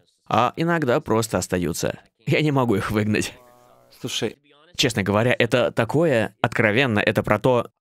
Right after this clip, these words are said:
Speaker 1: что чем больше людей вокруг меня смотрят на графики, тем больше идей приходит ко мне в голову, которые я доношу публике, объясняя и рассказывая им, что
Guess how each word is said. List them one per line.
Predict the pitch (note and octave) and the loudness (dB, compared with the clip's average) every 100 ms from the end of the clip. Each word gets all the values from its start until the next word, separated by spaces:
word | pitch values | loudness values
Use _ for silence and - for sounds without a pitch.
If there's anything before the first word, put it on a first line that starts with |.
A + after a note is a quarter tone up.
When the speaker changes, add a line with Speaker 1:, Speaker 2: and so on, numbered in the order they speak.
| _ _ _ _ _ - | _ _ _ _ _ -6
Speaker 1:
что | - - | -4 -2
чем | - A#2+ | -2 0
больше | A2+ C#3+ - | 0 0 -2
людей | B2 B2+ | 0 2
вокруг | A2+ A2 A2+ | 2 2 0
меня | A2 G#2+ G2 | 0 0 0
смотрят | - G#2+ G2 | -2 -2 -2
на | G#2 | -2
графики, | G2 A#2+ A#2+ F#2+ G2 E2+ | 0 2 0 0 0 0
тем | - E3+ | 0 0
больше | A#2 A#2+ A#2+ D3 | 2 2 2 0
идей | - B2+ A2+ G#2+ | 0 0 0 2
приходит | A2 - G#2 | 0 0 -2
ко | - | 0
мне | G#2+ G2 | 0 0
в | |
голову, | G2+ F#2+ D2 A#1+ | 0 2 0 0
которые | G#2+ A2 A2 | 0 0 2
я | |
доношу | G#2+ G#2+ G#2 | 2 0 0
публике, | G2+ G2 F#2 D2 - _ | 0 0 0 -2 -4 _
объясняя | G#2+ G#2+ - A2 G#2+ | -2 -2 0 0 2
и | |
рассказывая | G#2 G2+ - C#3 A2 G#2 | 2 0 0 0 2 0
им, | - G#2 F#2+ - | 0 0 -2 -6
что | - - A2 | -6 -2 0